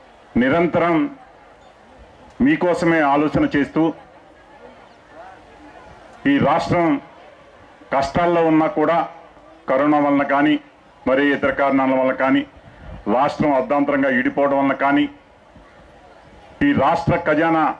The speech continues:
ఖాళీ అయిపోయినా కూడా ఆయన ఎక్కడ కూడా ఆయన ఇచ్చిన మాటను నిలబెట్టుకునే దిశగా ప్రతి నెల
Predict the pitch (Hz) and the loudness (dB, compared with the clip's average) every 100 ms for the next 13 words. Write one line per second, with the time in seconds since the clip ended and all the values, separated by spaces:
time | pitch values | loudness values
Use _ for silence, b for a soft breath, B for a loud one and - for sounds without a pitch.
0 | - - 131 147 165 160 135 151 143 135 | -14 -6 -2 0 2 0 0 0 0 0
1 | 147 165 - - _ _ _ _ _ _ | 0 0 -4 -12 _ _ _ _ _ _
2 | _ _ - 123 135 135 135 120 123 - | _ _ -4 0 2 2 0 -2 -4 -10
3 | - - 117 120 156 147 139 135 139 117 | -12 -4 -4 -2 -2 -2 0 0 0 0
4 | - - - - 123 117 113 - 139 127 | -4 -18 -10 -4 0 0 0 0 0 2
5 | 127 131 127 120 120 - - 123 107 107 | 0 -2 0 0 0 -2 -2 -2 -2 -2
6 | - 131 120 - - - - - - - | -2 0 0 -2 -8 -20 -20 -20 -20 -20
7 | - - - - - - - - - - | -20 -20 -20 -20 -20 -20 -20 -20 -20 -12
8 | - 139 - 165 143 156 | -4 -2 2 2 2 2